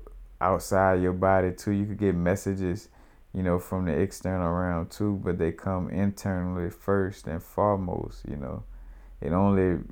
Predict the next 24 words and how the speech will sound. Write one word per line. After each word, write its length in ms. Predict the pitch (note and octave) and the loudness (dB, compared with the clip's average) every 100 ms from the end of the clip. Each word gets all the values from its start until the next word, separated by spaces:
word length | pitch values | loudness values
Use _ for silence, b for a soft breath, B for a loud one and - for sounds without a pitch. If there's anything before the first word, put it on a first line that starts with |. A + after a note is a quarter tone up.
| - - | -14 -2
really 400 | F2+ A2 A2 G2 | 2 4 4 2
comes 580 | - G2+ G2 F#2+ F#2 | 0 0 2 0 -2
externally 920 | - F#2+ F#2+ - G2 G2 F#2+ F#2 F#2 F2+ | -2 -2 -2 -4 -2 0 0 0 -2 -2
to 180 | - | 0
that 280 | F#2+ A2 D#2 | 2 4 4
level 480 | F#2 F#2 F#2 F#2 G2+ B B B B - | 4 2 2 -2 -4 B B B B -8
is 220 | C#2+ E2+ | -4 -2
when 380 | F2 F#2 F#2 F2+ | 0 0 2 2
it's 280 | F2+ - - | 0 -4 -12
constantly, 920 | - G2+ G2 F#2+ - F#2+ F2+ E2+ - - | -4 0 0 -2 -4 0 2 2 -2 -4
has 220 | G#2 F#2+ - | -2 -2 -2
come 300 | - G2+ G2 | -2 2 4
up 220 | F#2 - | 2 2
internally 800 | F#2+ G#2 - G2 F#2 F2+ F2+ F#2 | 0 0 0 0 2 0 2 0
and 120 | F2+ | 0
you 80 | E2+ | -4
constantly 540 | - G2 F#2 - F2 | -2 -2 -2 -4 -2
ignored 460 | E2+ E2+ G2 G2+ F#2 | 0 0 2 4 2
it, 120 | D2+ | 0
so 200 | - E2 | -2 -2
it 120 | D#2 | 0
has 280 | F#2+ G2 G#2 | 4 2 2
to 120 | - E2+ | -4 -6
come 400 | - E2+ D#2+ | -4 -4 -4